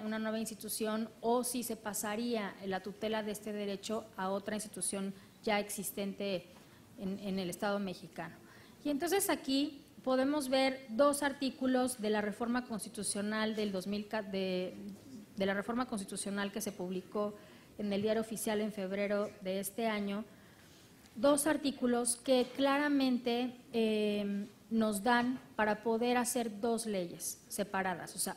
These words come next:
una en materia de acceso a la información pública y la otra, eh, en relación a protección de datos personales. Ahí están los dos textos, no los voy a leer.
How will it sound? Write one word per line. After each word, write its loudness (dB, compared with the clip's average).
una 4
en 0
materia 0
de -2
acceso -6
a -4
la -2
información -6
pública 0
y -4
la 2
otra, 0
eh, 4
en -2
relación 0
a 0
protección -6
de -2
datos -6
personales. -8
Ahí 2
están 0
los 0
dos -2
textos, -2
no 0
los -2
voy 0
a 2
leer. 2